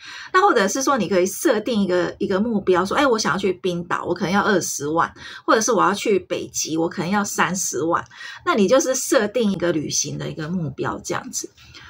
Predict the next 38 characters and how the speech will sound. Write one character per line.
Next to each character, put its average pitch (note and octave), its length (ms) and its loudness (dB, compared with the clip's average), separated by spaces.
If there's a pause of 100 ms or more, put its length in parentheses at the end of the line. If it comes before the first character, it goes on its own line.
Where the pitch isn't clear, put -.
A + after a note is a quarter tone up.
我 G3+ 80 6
觉 E4 180 8
得 E4+ 80 6
是 F4 160 2
会 C#4+ 220 2
有 E3 100 2
一 - 60 0
点 G#3 200 -2
点 E3+ 280 -4
帮 F3 240 -6
助 E3+ 300 -4
的。 A#2+ 200 -10 (360)
所 - 160 4
以 F#4+ 40 8
我 A3 180 6
是 E4 140 4
决 A3+ 220 0
定 B3 240 0
呢， G3+ 320 0 (540)
明 A#3+ 300 2
年 G3+ 300 2
呢， G#3 160 2
我 E3+ 120 4
就 A#3+ 120 -2
是 B3 120 0
要 A#3 120 6
设 A#3 320 2
定 F#3+ 220 -2
这 G#3 160 -6
样 F#3 160 -2
子 C#3+ 120 -4
的 D3+ 60 0
一 D3+ 60 -2
个 D#3 140 -4
目 D3 300 -8
标， D#3 220 -6
然 F3+ 100 0
后 A#3+ 180 0